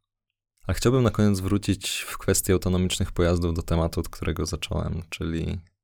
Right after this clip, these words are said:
bezpieczeństwa. W moim mniemaniu jednym z największych pozytywów tej technologii jest to, że będzie ona w stanie ograniczyć błędy ludzkie, sprawić, że wypadków będzie po prostu mniej.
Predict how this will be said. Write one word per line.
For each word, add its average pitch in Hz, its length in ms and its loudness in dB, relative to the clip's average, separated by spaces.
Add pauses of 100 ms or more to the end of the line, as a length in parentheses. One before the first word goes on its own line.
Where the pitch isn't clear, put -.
(140)
bezpieczeństwa. - 880 -2 (880)
W - 100 -10
moim 107 260 4
mniemaniu 90 500 4
jednym 87 320 2
z - 100 -4
największych 87 500 0
pozytywów 85 720 -2
tej 87 180 0
technologii 85 580 -2
jest - 200 -4
to, 87 140 2
że 82 120 2
będzie 85 320 2
ona 82 120 0
w 82 80 -6
stanie 82 380 -2 (240)
ograniczyć 92 680 2
błędy 85 380 2
ludzkie, - 560 -2 (480)
sprawić, 85 540 0
że 92 100 2
wypadków 85 540 0
będzie 82 360 0
po 82 140 -6
prostu - 360 -4
mniej. 80 480 -2